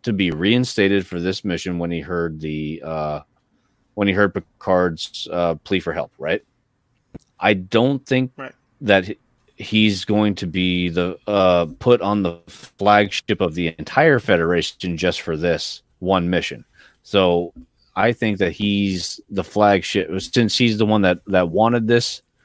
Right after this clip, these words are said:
Speaker 1: wanted back in. He's the, he's the flagship, uh, or he's the captain of the flagship armada of that. You know what I mean? They wouldn't, they wouldn't give an inactive res-, or an active reserve guy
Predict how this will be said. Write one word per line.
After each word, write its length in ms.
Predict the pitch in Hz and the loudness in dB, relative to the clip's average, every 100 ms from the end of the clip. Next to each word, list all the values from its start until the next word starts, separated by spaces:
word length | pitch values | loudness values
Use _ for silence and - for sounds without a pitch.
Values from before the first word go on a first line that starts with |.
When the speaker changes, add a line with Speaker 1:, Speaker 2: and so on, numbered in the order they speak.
| _ - | _ -4
Speaker 1:
wanted 380 | 98 110 98 90 | 2 2 2 6
back 320 | 101 92 95 | 6 4 0
in. 300 | 101 117 120 | 2 2 0
He's 360 | - 107 92 | 0 -2 -2
the, 100 | 95 - | -6 -6
he's 260 | 104 110 90 | -2 -2 -2
the 120 | 90 | -6
flagship, 760 | - 101 101 92 - 98 92 - - | 0 4 4 4 -2 -2 -2 -4 -10
uh, 240 | 87 87 | -4 -4
or 160 | 90 110 | 0 2
he's 140 | 117 | 2
the 80 | 101 | 0
captain 320 | 110 98 104 | 2 2 0
of 80 | 90 | -4
the 80 | 85 | -4
flagship 600 | - 92 92 - 87 - _ _ _ _ - | 0 2 0 -2 -4 -6 _ _ _ _ -2
armada 340 | 92 82 85 | 0 2 0
of 80 | 87 | 2
that. 240 | 87 90 | 0 0
You 80 | 82 | -4
know 40 | 82 | -4
what 80 | |
I 40 | 87 | -4
mean? 140 | 95 _ _ - | -6 _ _ 0
They 100 | 95 | 2
wouldn't, 460 | 101 117 110 101 | 4 4 2 2
they 100 | 107 | 2
wouldn't 300 | 117 117 107 | 4 4 2
give 340 | 98 98 87 - _ _ _ _ | 4 2 0 -10 _ _ _ _
an 120 | - 104 | -2 2
inactive 420 | 107 101 110 90 | 4 2 0 -2
res-, 160 | 85 87 | -2 2
or 180 | 98 | 4
an 200 | 92 87 | 4 2
active 600 | 101 104 107 - 113 104 92 | 2 2 0 -4 -4 -2 0
reserve 720 | 95 90 - 110 113 107 95 | -2 -2 0 4 4 2 0
guy 340 | 90 85 80 | 2 2 2